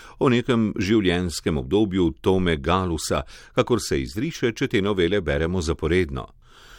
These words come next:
Po drugi strani pa kljub razdrobljenosti in številnim odprtim mestom dobimo občutek o neki jetniški izkušnji,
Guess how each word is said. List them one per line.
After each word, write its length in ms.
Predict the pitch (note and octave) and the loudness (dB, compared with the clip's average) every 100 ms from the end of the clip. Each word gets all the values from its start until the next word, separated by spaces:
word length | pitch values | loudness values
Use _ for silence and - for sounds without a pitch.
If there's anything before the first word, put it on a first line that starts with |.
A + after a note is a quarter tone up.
| - - - | -20 -8 2
Po 80 | A2 | 6
drugi 280 | C#3+ C3+ | 6 4
strani 460 | B2 A2+ A2 A2 A2 | 0 0 2 2 2
pa 120 | - | 0
kljub 320 | D#2 F2+ A2 - | 0 2 2 2
razdrobljenosti 920 | D#2+ D#2 D2 C#2 D#2 F2+ F2+ E2+ - F#2 | 2 2 0 0 2 2 0 -2 -2 -2
in 60 | F2 | -2
številnim 540 | - F#2+ D3+ D3 A#2+ | -2 -2 0 0 -2
odprtim 500 | - - A#2+ - D#2+ | -2 0 0 0 -2
mestom 540 | D2 A#2 B2+ - G#2 F#2+ - - - - | 0 -2 -2 2 2 2 -6 -20 -20 0
dobimo 460 | C#3+ D#3+ E3+ D3 - A#2 | 2 4 4 2 0 -2
občutek 440 | F#2+ - G#2+ G2+ G#2 | -2 0 2 4 2
o 40 | E2+ | 0
neki 300 | F2 - F2 E2 - | 0 0 -2 -2 0
jetniški 640 | F#2+ E2+ D#2+ D2+ - E2 D2 | 0 0 -2 -4 -4 -4 -4
izkušnji, 640 | - - F#2+ - F#2+ E2 | -6 -6 -6 -2 -2 -2